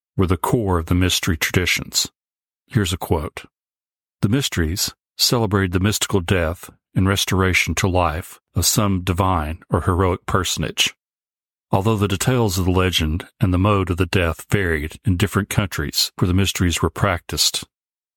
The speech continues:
there's a section in the lecture that describes the Phrygian mysteries that says that it basically reenacted the Osiris myth, with the candidate being sealed in a box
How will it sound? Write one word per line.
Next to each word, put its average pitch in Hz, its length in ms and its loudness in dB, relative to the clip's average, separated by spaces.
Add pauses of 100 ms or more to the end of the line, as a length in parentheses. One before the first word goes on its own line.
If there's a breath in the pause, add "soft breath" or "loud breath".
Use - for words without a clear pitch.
(140)
there's 95 200 0
a 90 40 0
section 95 520 2
in 90 80 2
the 92 60 0
lecture 90 640 -2 (100)
that 95 120 0
describes 95 640 0
the 85 360 0 (200)
Phrygian 95 640 0 (120)
mysteries - 640 -2 (480)
that 107 140 0
says 120 280 0
that 101 140 0
it 101 120 -4
basically 101 540 0
reenacted 92 720 0
the 87 120 2
Osiris 85 640 0
myth, 80 400 -2 (240)
with 90 100 0
the 92 80 0
candidate 95 480 -2
being 92 260 2
sealed 92 420 0
in 85 100 0
a 85 40 0
box - 640 -2